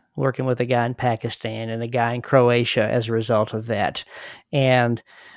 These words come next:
that's not obvious to me. I would have thought, "Hey, I know this person who does this kind of work. I'll talk with him or her and we'll get that done." So a surprise would probably be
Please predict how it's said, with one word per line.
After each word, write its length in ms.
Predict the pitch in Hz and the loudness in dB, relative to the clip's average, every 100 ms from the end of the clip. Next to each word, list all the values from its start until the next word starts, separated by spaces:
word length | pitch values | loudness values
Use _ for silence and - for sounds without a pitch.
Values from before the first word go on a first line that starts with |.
| _ _ _ _ _ _ _ _ _ _ - | _ _ _ _ _ _ _ _ _ _ -2
that's 520 | 135 139 - - - | 4 4 4 -4 0
not 280 | 143 147 - | 4 4 4
obvious 540 | 135 120 127 117 120 | 0 0 0 -2 -2
to 140 | - 120 | -4 -4
me. 280 | 120 101 - | -2 -2 2
I 80 | 135 | 4
would 140 | 135 | 6
have 140 | 127 | 4
thought, 320 | - 139 127 - | 4 4 4 4
"Hey, 180 | 151 | 4
I 100 | 131 | 6
know 160 | 127 135 | 6 4
this 180 | 131 127 | 2 0
person 400 | 139 131 - 127 | 4 4 4 0
who 120 | 123 | 0
does 260 | 120 123 117 | 2 2 2
this 160 | 131 | -2
kind 260 | - 127 120 | 2 2 2
of 120 | 113 | 2
work. 320 | 123 120 - - | 4 2 0 -2
I'll 160 | 120 | 0
talk 340 | 123 127 120 - _ | 2 4 2 0 _
with 140 | 143 120 | -2 2
him 200 | 131 117 | 2 2
or 80 | |
her 420 | 101 117 117 113 - - - _ | 2 4 6 6 2 -6 -20 _
and 220 | 131 117 | -2 -2
we'll 120 | 120 120 | -2 -2
get 160 | 117 | -2
that 200 | 120 110 | -2 0
done." 280 | 104 76 85 _ - - - - | -2 -2 -4 _ -20 -20 -20 -2
So 480 | - 135 131 123 - _ _ _ _ _ _ _ _ _ _ - | 4 8 8 6 0 _ _ _ _ _ _ _ _ _ _ -8
a 100 | 127 | -6
surprise 640 | - 143 - 143 151 151 127 | -2 0 6 8 8 6 4
would 140 | 123 | 2
probably 440 | 143 135 135 131 | 6 6 6 4
be 480 | 123 135 139 139 131 | 4 6 6 4 0